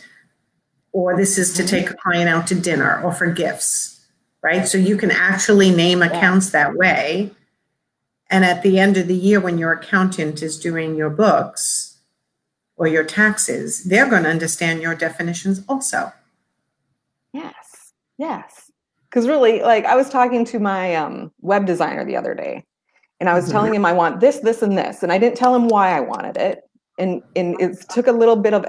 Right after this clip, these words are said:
Speaker 2: extra programming and stuff, and he's asking all these questions like, "Well, hold on a second. Let me tell you why I'm asking for this." And he came back with a solution that was ten times cheaper and easier than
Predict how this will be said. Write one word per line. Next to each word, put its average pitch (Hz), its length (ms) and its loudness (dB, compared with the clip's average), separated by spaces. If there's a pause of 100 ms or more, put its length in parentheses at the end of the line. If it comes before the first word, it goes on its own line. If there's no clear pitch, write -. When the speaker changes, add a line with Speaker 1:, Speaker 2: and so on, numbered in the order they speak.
Speaker 2:
extra 190 600 2
programming 196 680 0
and 185 120 -2
stuff, 190 400 2 (540)
and 190 60 -4
he's 180 120 0
asking 220 360 2
all 208 80 2
these 214 100 0
questions 214 280 -2
like, 185 120 0
"Well, - 200 -2
hold 262 220 0
on 202 120 2
a 165 40 -2
second. - 380 -6 (220)
Let 254 100 0
me 339 100 -4
tell 285 220 0
you 226 160 0
why 156 460 2
I'm 254 220 -4
asking 277 440 -6
for 285 140 0
this." 294 240 2
And 226 160 -2
he 254 160 0
came 254 260 -2
back 185 260 0
with 208 140 -6
a 180 60 -4
solution 196 800 -2
that 175 180 2
was 151 240 -2
ten 226 340 -6
times 156 440 -8
cheaper 277 520 0
and 208 200 -4
easier 196 800 -2 (640)
than 196 180 0